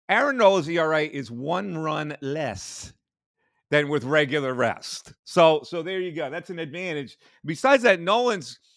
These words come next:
Nola's coming into this on kind of a heater. He's allowed only three earned runs in his last twelve innings with ten strikeouts and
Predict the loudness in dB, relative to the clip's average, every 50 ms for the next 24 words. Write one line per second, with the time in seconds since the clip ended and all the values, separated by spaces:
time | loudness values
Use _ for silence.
0 | _ _ _ _ -2 0 2 4 4 2 2 2 0 0 2 0 -4 -4 -4 -6
1 | -6 -6 -6 -6 -6 -8 -6 -6 -6 -6 -4 -4 -6 -6 -6 -6 -6 -4 -4 -6
2 | -6 -8 -6 -4 -2 -2 -2 -2 -4 -6 -8 -10 -12 _ _ _ _ _ -8 -6
3 | -6 -4 -2 -2 -2 -2 -2 -4 -4 -4 -4 -4 -4 -6 -6 -8 -8 -8 -10 -12
4 | -10 -8 -6 -4 -4 -4 -6 -8 _ _ _ -6 -4 -2 -2 -2 -4 -6 -6 -6
5 | -6 -8 -10 -12 -14 _ _ _ _ _ _ _ -10 -10 -10 -10 _ -10 -10 -10
6 | -10 -12 -8 -4 -2 -2 -2 -2 -2 -4 -2 -2 -2 -4 -6 -12 -14 -14 -14 -14
7 | -14